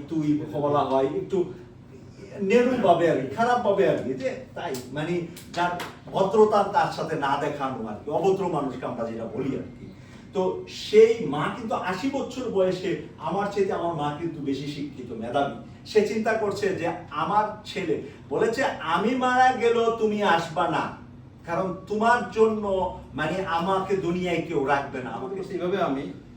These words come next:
Speaker 2: কারণ আপনি যদি অন্যায় দেখেন, অন্যায় প্রতিবাদ করতে হবে। প্রতিবাদ তো হাত দিয়ে করা যায়, হাদিস মোতাবেক, না পারলে মুখ দিয়ে, না পারলে আপনার অন্তর দিয়ে ঘৃণা করতে হয়, যেটা বলা হচ্ছে সবচেয়ে দুর্বল পন্থা, যেটা অন্তর দিয়ে ঘৃণা করা।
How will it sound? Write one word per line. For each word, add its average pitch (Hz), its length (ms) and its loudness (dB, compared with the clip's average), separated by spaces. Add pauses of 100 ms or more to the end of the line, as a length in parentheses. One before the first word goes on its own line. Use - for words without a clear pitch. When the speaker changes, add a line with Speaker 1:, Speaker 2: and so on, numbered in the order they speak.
(260)
Speaker 2:
কারণ 156 140 -4
আপনি 151 300 -6
যদি 185 540 -4
অন্যায় 175 320 -4
দেখেন, 175 260 -4
অন্যায় 160 260 -6
প্রতিবাদ 170 360 -6
করতে 143 240 -8
হবে। 110 180 -6
প্রতিবাদ 156 320 -6 (100)
তো 170 280 -6
হাত 143 180 -6
দিয়ে 156 140 -4
করা 147 220 -4
যায়, 147 160 -2
হাদিস 135 260 -4
মোতাবেক, 135 380 -6
না 135 100 -2
পারলে 139 300 -4
মুখ 135 200 -2
দিয়ে, 143 200 -8
না 135 120 -2
পারলে 123 260 -6
আপনার 123 280 -8 (440)
অন্তর 143 280 -4
দিয়ে 143 160 -4
ঘৃণা 143 200 -2
করতে - 260 -8
হয়, 147 120 -4
যেটা 131 200 -4
বলা 135 200 -4
হচ্ছে 143 200 -6
সবচেয়ে 139 280 -10
দুর্বল 127 400 -2 (380)
পন্থা, 135 320 -2
যেটা 120 320 -8
অন্তর 120 140 -10
দিয়ে 117 140 -10
ঘৃণা 117 160 -6
করা। 101 220 -10